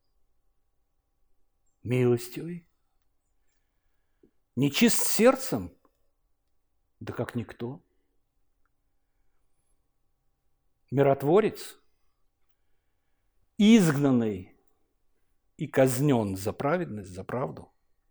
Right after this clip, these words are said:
Качество нашего Господа. Поэтому,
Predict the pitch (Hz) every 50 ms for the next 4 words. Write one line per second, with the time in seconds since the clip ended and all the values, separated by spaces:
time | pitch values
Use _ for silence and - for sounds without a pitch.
0 | _ _ _ _ _ _ _ _ _ _ _ _ _ _ _ _ _ _ _ -
1 | - 175 175 - - - 143 127 120 117 - - 113 107 95 87 82 - - -
2 | - - _ _ _ _ _ _ _ _ - _ _ _ _ _ _ _ _ _
3 | _ - _ - - - - - _ _ _ _ _ - 165 220 247 220 175 131
4 | - - 92 - - -